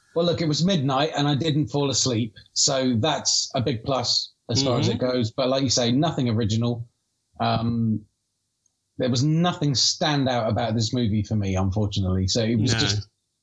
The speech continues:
Speaker 1: it's not terrible, but it's very middle of the road.
Speaker 2: Yeah.
Speaker 1: So it's, it's not much to write home about. Um, your main character is the guy who plays the stoner in Cabin in the Woods. Took me a while to place him.
Speaker 2: Oh, right. I didn't recognise him.
Speaker 1: <laughs>
Speaker 2: Right.
Speaker 1: Yeah. Um,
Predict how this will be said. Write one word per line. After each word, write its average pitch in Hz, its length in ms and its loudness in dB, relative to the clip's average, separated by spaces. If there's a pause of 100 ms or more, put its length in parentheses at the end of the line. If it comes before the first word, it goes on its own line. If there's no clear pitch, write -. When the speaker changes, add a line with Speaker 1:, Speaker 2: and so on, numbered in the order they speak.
(320)
Speaker 1:
it's 156 200 0
not 165 200 0
terrible, 143 720 0
but 131 80 -2
it's 107 140 0
very 117 360 0
middle 107 240 0
of 101 60 0
the 101 100 0
road. 95 380 0
Speaker 2:
Yeah. 113 140 0
Speaker 1:
So 107 340 0 (160)
it's, - 240 -6
it's 123 240 0
not 113 160 -2
much 95 240 -2
to 104 60 0
write 101 200 0
home 107 220 2
about. 101 340 0 (480)
Um, 120 540 2
your 131 160 2
main 135 220 2
character 117 360 0
is 110 140 0
the 127 60 0
guy 113 340 0
who 110 100 2
plays 117 380 0
the 113 80 0
stoner 113 640 0
in 107 180 2
Cabin 110 300 0
in 101 80 2
the 101 80 2
Woods. 139 400 0
Took 117 140 -4
me 107 80 -4
a 107 40 2
while 107 180 0
to - 120 -4
place 117 300 0
him. 135 100 2
Speaker 2:
Oh, 277 680 2
right. 143 200 0
I 165 80 0
didn't 175 220 0
recognise 123 440 0
him. 92 140 2
Speaker 1:
<laughs> - 420 2
Speaker 2:
Right. 135 280 0
Speaker 1:
Yeah. 123 340 0 (400)
Um, 131 540 0